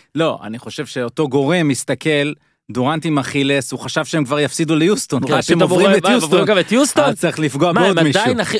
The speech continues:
Speaker 2: רגע, אתה יודע, אתה לוקח את השחקן הכי טוב בליגה,
Speaker 1: כן.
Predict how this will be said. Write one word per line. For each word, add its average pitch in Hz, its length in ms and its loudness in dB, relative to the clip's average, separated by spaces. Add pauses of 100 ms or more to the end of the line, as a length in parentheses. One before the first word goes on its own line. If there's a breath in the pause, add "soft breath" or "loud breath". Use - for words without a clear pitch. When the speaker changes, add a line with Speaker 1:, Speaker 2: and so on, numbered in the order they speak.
Speaker 2:
רגע, 208 240 0
אתה 139 140 -2
יודע, 139 180 0 (340 soft breath)
אתה 147 100 0
לוקח 180 300 -2
את 170 60 -10
השחקן 165 360 -8
הכי 160 160 -6
טוב 160 200 -4
בליגה, 156 680 2
Speaker 1:
כן. 117 220 -2